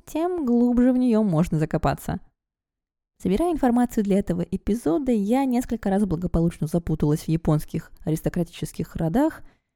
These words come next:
их божественных предках, любимых казнях монахов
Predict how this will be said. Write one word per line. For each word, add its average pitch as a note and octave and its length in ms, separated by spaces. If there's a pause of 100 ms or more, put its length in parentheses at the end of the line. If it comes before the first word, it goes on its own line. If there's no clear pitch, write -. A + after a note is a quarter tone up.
(180)
их F4+ 200
божественных F3+ 720 (140)
предках, - 580 (680)
любимых F4 380
казнях D#3+ 480
монахов D4+ 580